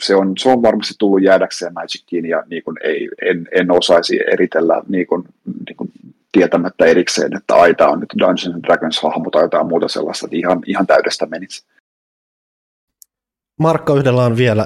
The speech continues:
Speaker 2: yksi lopetuskysymys. Oletko tehnyt uusia kortti- tai Warhammer-hankintoja viime aikoina?
Speaker 1: Uu, aina. Ää, no, siis tällä hetkellähän, ää,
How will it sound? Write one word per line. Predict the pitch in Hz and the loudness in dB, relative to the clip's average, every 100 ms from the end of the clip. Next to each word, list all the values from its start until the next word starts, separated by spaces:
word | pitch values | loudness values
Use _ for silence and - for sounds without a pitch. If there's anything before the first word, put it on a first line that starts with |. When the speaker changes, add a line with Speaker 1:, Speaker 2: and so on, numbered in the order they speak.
| - | -2
Speaker 2:
yksi | 131 127 - 107 | -4 -2 -4 -2
lopetuskysymys. | 123 113 113 104 - 127 113 107 101 - 139 | -2 0 -2 -4 -2 -2 0 0 -2 -2 -2
Oletko | 147 - | -2 0
tehnyt | 123 110 | -2 -2
uusia | 127 117 101 - | -4 -2 -2 -2
kortti- | 180 180 - - | -2 -2 -6 -4
tai | 101 123 120 | -2 -2 0
Warhammer-hankintoja | 151 170 - - 120 98 90 - 104 92 80 92 85 | 2 2 2 0 0 0 -2 -2 -4 -4 -6 -4 -4
viime | 104 95 | -4 -4
aikoina? | 101 - - - _ _ _ _ _ _ _ _ _ - | -6 -6 -12 -20 _ _ _ _ _ _ _ _ _ -8
Speaker 1:
Uu, | 107 107 117 143 175 196 190 - - | -2 2 6 6 8 8 8 6 0
aina. | - 123 165 113 95 - - - _ - 117 | 4 6 6 2 -2 -12 -20 -20 _ -4 4
Ää, | 113 107 107 | 6 6 4
no, | 147 - - | 0 0 -4
siis | - 120 | -14 0
tällä | 139 151 | 2 2
hetkellähän, | 143 - 123 120 123 113 | 0 -2 0 0 0 -2
ää, | 113 117 117 107 104 | -4 -2 0 2 0